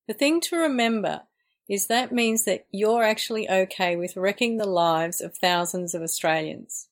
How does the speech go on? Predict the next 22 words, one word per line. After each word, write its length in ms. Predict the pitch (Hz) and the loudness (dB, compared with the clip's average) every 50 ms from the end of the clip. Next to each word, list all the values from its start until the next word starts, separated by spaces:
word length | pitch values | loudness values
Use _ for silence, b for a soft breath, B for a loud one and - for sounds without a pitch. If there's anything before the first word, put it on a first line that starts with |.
| _ _ _ _ - | _ _ _ _ -10
'cause 140 | - 180 | -8 -2
that 240 | - 214 240 233 - | 0 2 0 0 0
means 340 | 262 269 262 262 254 240 - | -2 -2 -2 -2 -2 -2 -2
you're 260 | 240 226 226 220 - | 0 2 2 2 2
okay 800 | 202 196 190 190 190 - - 185 175 170 170 180 202 269 320 311 - | 2 0 0 0 -4 -6 -4 -2 0 0 0 0 0 -2 -4 -8 -8
with 280 | - 190 180 170 170 - - - | -4 -2 -2 -2 -2 -4 -8 -6
subjecting 680 | - - - 190 190 - 202 196 202 - 208 196 190 190 | -4 -2 -2 -2 0 0 0 0 0 -2 -2 0 0 0
them 320 | 185 185 180 180 180 180 | 0 0 0 -2 -4 -4
to 480 | 180 - - - 180 175 170 170 170 175 _ _ _ _ _ | -6 -6 -2 -2 0 0 0 0 -2 -6 _ _ _ _ _
increased 600 | - 208 220 208 - - 226 202 196 190 - - 202 | -2 -2 -2 -2 -2 0 2 2 2 2 2 2 2
levels 400 | 190 185 180 180 180 180 - 185 | 2 2 2 2 -2 0 -2 -4
of 100 | 180 - | -4 -4
domestic 560 | 185 175 175 175 185 - - - 170 - - | -4 -2 -2 -2 -2 -2 -4 -4 -6 -6 -2
violence. 760 | 170 170 185 208 240 285 339 359 339 - - - - - - _ _ _ _ _ _ | 0 0 2 2 0 0 -2 -2 -4 -4 -6 -8 -8 -8 -12 _ _ _ _ _ _
You're 200 | - 240 220 185 | -2 0 2 2
okay 360 | 180 180 - - 190 185 180 | 0 0 0 2 2 2 2
with 180 | 175 175 180 - | 0 -2 -2 -2
having 420 | 190 180 180 180 175 175 175 175 | -2 -2 -2 -2 -4 -4 -4 -4
their 160 | 170 165 165 | -4 -4 -4
marriages 560 | 165 165 170 180 190 202 208 208 - 214 214 - | -2 -2 0 0 0 0 -2 -4 -6 -6 -6 -6
break 320 | - - 202 202 202 - | -4 -2 -2 -2 0 0
up. 220 | 240 277 302 - | 0 0 -2 -4